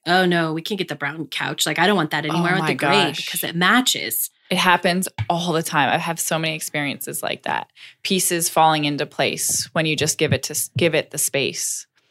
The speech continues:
Speaker 1: Yes.
Speaker 2: Yeah,
Speaker 1: And
Speaker 2: that
Speaker 1: you,
Speaker 2: totally
Speaker 1: yeah.
Speaker 2: dissolve any argument that you could have had or, like, disagreement
Speaker 1: Yes.
Speaker 2: that you could have had over details. "Oh, I'm just
Speaker 1: Ah,
Speaker 2: gonna give this
Speaker 1: yes.
Speaker 2: space." Yeah. Okay, so
Speaker 1: Yeah.
Speaker 2: to summarize,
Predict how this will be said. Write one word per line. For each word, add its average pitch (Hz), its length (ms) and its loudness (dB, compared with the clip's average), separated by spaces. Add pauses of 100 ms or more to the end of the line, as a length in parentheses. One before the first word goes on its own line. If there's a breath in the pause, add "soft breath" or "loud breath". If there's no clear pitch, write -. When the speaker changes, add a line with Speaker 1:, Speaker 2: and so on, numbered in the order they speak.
(720)
Speaker 1:
Yes. 165 500 0 (540)
Speaker 2:
Yeah, 165 400 4
Speaker 1:
And 196 80 4
Speaker 2:
that 196 140 8
Speaker 1:
you, 190 60 4
Speaker 2:
totally 262 480 6
Speaker 1:
yeah. 214 60 4
Speaker 2:
dissolve 196 680 6
any 185 520 2
argument 170 500 2
that 139 140 2
you 151 80 -4
could 165 200 -2
have 151 120 -2
had - 520 0 (800 soft breath)
or, 151 260 4
like, 147 220 2
disagreement 165 580 0
Speaker 1:
Yes. 147 40 -2
Speaker 2:
that - 120 0
you 151 60 -4
could 156 160 -4
have 147 80 0
had 147 240 0
over 147 220 -2
details. - 960 -4 (960)
"Oh, 226 80 -4
I'm 233 100 4
just 190 160 0
Speaker 1:
Ah, - 20 -8
Speaker 2:
gonna 190 140 -2
give 170 180 -2
this 160 160 -4
Speaker 1:
yes. 180 80 -2
Speaker 2:
space." - 680 -8 (500)
Yeah. - 260 -4 (580 loud breath)
Okay, 190 260 2
so 190 160 4
Speaker 1:
Yeah. 190 60 4
Speaker 2:
to 202 120 4
summarize, 185 1160 4